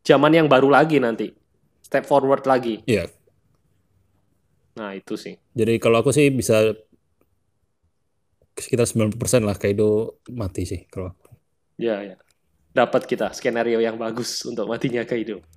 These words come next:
Speaker 1: <laughs>
Speaker 2: Iya.
Speaker 1: Tapi mumpung kita bahas Kaido, kalau menurutmu pertarungan sama Luffy nanti gimana? Apakah Luffy solo lawan Kaido atau di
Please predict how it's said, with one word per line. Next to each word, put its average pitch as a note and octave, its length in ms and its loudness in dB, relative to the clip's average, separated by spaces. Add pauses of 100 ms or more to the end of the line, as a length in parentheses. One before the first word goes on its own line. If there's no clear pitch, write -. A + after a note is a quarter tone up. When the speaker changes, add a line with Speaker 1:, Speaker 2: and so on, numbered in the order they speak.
(140)
Speaker 1:
<laughs> - 120 -4 (1200)
Speaker 2:
Iya. G2+ 160 -6 (1000)
Speaker 1:
Tapi D3 200 0
mumpung F#3+ 300 4
kita F3+ 220 2
bahas C#3 220 2
Kaido, E3+ 560 2
kalau D#3+ 220 2
menurutmu F#3 640 2 (1300)
pertarungan F3 640 4
sama F3 260 4
Luffy F3+ 240 4
nanti G3+ 240 4
gimana? C3 360 0
Apakah C3+ 300 0
Luffy C#3 340 -2
solo E3 640 2
lawan C3+ 280 -2
Kaido C3 400 0
atau F3+ 240 0
di C3 540 -4